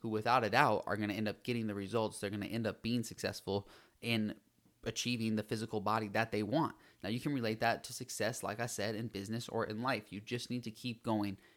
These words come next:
keep being persistent, but don't make yourself depressed. Fall in love with the journey. Fall in love with working harder than everybody else.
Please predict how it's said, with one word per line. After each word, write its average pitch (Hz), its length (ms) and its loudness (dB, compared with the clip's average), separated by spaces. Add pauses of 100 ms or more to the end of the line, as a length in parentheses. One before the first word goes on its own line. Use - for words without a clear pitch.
(140)
keep - 260 -8
being 131 280 0
persistent, 113 540 -6 (360)
but 120 580 -2
don't 156 320 2
make 127 220 -2
yourself 131 320 -2
depressed. 123 480 0
Fall 127 240 6
in 120 220 -2
love 117 260 4
with 113 160 -4
the 107 80 -4
journey. 110 300 -2
Fall 117 280 0
in 113 140 -2
love 113 180 2
with 110 120 0
working 123 300 -4
harder 110 280 2
than 107 160 -4
everybody 104 460 -4
else. - 320 -4